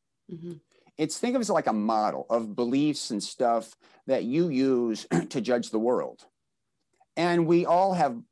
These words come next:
Speaker 2: we all have mindsets. In fact, I would argue that science is a mindset. It's a collection of how we collectively look at the world. So, and I'm, I'm bringing science up 'cause I'm gonna use that to illustrate this in a second, but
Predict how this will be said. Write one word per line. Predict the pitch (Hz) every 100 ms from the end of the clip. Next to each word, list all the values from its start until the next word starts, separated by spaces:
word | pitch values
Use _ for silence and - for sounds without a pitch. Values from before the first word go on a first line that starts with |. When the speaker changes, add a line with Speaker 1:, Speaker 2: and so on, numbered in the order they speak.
| -
Speaker 2:
we | 131
all | 196 226
have | 175 131 101
mindsets. | 107 113 113 117 - 71 64
In | 107
fact, | - 131 123 -
I | 123 135
would | 131
argue | 117 120 107 113
that | 107 101
science | - 147 180 139 92 64 - - -
is | 110 107 101 85
a | 107
mindset. | 95 95 90 87 82 65 -
It's | 95 -
a | 107
collection | - 127 135 - 113 101
of | 87
how | 110 110 104
we | 95 110
collectively | 110 101 95 113 - 98 92
look | 87 92
at | -
the | 90
world. | 92 85 69 -
So, | 98 92 - - - - - - -
and | 139
I'm, | 143 147
I'm | 131
bringing | 131 185 160
science | - 143 135 120
up | 110
'cause | 113
I'm | 113 110
gonna |
use | 117 131
that | 127 104
to | -
illustrate | 120 123 120 107 98
this | 101 98
in | 90
a | 87
second, | - - 107 -
but | 131 123